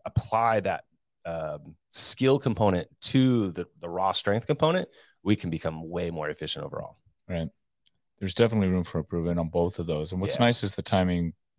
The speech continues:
Speaker 2: prior to the Open.
Speaker 1: Yeah.
Speaker 2: And quarterfinals. So you, you won't see rope
Speaker 1: We
Speaker 2: climbs
Speaker 1: won't
Speaker 2: in,
Speaker 1: see rope climbs,
Speaker 2: in
Speaker 1: which
Speaker 2: the
Speaker 1: is
Speaker 2: Open, but we
Speaker 1: we're
Speaker 2: will see rope climbs in the quarterfinals.
Speaker 1: We will see rope climbs in quarterfinals,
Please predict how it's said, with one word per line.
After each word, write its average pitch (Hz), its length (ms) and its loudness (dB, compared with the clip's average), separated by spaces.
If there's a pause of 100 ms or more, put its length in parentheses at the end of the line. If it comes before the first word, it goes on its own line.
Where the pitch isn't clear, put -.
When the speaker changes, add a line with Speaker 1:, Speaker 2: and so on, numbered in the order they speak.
(120)
Speaker 2:
prior 85 280 4
to 82 60 -6
the 82 120 -4
Open. 80 340 -6 (120)
Speaker 1:
Yeah. 67 220 -8 (400)
Speaker 2:
And 80 200 -4
quarterfinals. 82 520 -2
So - 180 4
you, 98 260 2 (100)
you 104 180 4
won't 117 240 8
see - 120 0
rope 95 200 4
Speaker 1:
We - 60 2
Speaker 2:
climbs 139 120 10
Speaker 1:
won't 208 140 12
Speaker 2:
in, 220 60 10
Speaker 1:
see 226 140 4
rope 165 260 10
climbs, 165 260 6
Speaker 2:
in 104 60 8
Speaker 1:
which 101 100 8
Speaker 2:
the 98 60 8
Speaker 1:
is 95 60 8
Speaker 2:
Open, 113 280 6
but 107 160 6
we 104 160 10
Speaker 1:
we're 104 60 6
Speaker 2:
will 113 140 6
see - 140 4
rope 98 240 6
climbs 92 300 2
in 87 80 4
the 85 60 2
quarterfinals. 92 560 4
Speaker 1:
We 113 120 4
will 127 140 4
see 156 120 0
rope 139 280 0
climbs 143 260 2
in 139 60 -4
quarterfinals, 110 640 4